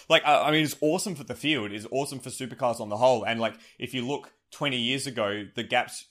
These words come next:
from first to last versus now, it's so much narrower.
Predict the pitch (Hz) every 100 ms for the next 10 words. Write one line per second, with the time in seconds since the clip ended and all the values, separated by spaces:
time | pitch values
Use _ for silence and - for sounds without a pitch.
0 | - 135 113 113 123 117 - 110 120 110
1 | - 110 - 101 107 131 104 95 - _
2 | - 117 - - 151 151 113 - 117 135
3 | 135 95 90